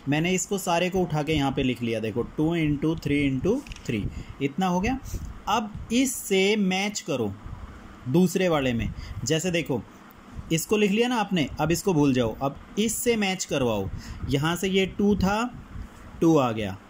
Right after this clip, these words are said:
ये एक टू बच गया, तो मैंने क्या किया, इस टू से भी मल्टीप्लाई करना पड़ेगा, ठीक है।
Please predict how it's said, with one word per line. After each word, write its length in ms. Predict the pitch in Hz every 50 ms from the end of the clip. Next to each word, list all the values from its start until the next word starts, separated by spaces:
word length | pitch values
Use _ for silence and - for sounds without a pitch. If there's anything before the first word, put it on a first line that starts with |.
| - - - - - - - -
ये 200 | 104 120 165 190 214 214
एक 220 | 214 214 208 214 - -
टू 140 | 214 208
बच 220 | 185 175 143 - -
गया, 260 | 131 131 127 127 131 - - - -
तो 80 | - 135
मैंने 220 | 143 151 156 170 170
क्या 160 | 165 180 175
किया, 200 | 160 165 202 208
इस 240 | 202 196 190 - - -
टू 140 | 165 156
से 160 | 151 - 160 147
भी 120 | 143 139
मल्टीप्लाई 560 | 139 135 131 127 127 127 107 127 123 117 117
करना 280 | 113 117 110 107 110 104
पड़ेगा, 400 | 101 107 101 98 98 95 98 101 - -
ठीक 200 | - 147 147 -
है। 140 | 233 240 -